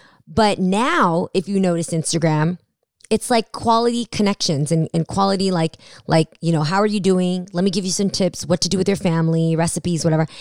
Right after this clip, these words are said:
and still fun. So Bumble at the time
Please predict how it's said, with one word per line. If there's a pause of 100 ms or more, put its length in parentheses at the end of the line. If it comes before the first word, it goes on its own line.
(320)
and (160)
still
fun. (380)
So
Bumble
at
the
time